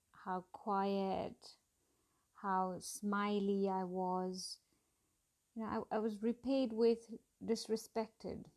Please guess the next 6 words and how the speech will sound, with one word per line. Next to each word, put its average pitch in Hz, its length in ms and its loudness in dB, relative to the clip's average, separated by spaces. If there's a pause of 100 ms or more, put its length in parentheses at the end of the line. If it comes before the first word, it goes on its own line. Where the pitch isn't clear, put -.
(320)
disrespect, 202 720 0
and 196 260 -4 (1080)
I 214 320 -2
was, 208 300 0 (460)
you 311 180 -2
know, 240 280 0